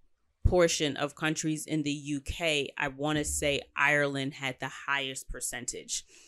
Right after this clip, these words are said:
And I believe that it is Northern Ireland, but they did a breakdown of the different cities, apparently, that, you know, different regions popped up throughout the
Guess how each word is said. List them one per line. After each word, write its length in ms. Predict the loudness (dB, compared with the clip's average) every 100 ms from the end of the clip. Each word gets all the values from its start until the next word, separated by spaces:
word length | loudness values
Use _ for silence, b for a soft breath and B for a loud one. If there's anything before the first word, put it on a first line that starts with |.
| B -4
And 200 | 0 2
I 100 | 2
believe 400 | 0 0 0 2
that 160 | 0
it 160 | 0 -2
is 400 | -2 -2 -4 -10 b b _
Northern 800 | -4 0 4 4 4 2 0 -4 -4
Ireland, 560 | -2 0 -2 -2 -4
but 140 | -4 -2
they 100 | -2
did 240 | 4 4
a 40 | 4
breakdown 680 | 0 2 2 0 0 2
of 80 | 0
the 80 | -2
different 360 | -2 -2 0 0
cities, 680 | 2 2 0 -2 -6 -10 -12 _ _ -20 _ -2
apparently, 540 | 0 2 2 2 0 2
that, 360 | 2 2 0 -6
you 180 | -6 -2
know, 400 | 0 0 -2 -4 -10 -20 _ _ _ _ _ _ _ _ _ _ _ _ _ _ _ _ -4
different 280 | -2 -2 0
regions 400 | 0 2 2 0
popped 300 | -2 0 0
up 200 | -2 -4 -18 -20 _
throughout 480 | 2 4 4 2 -2
the 520 | -2 0 -2 -6 -10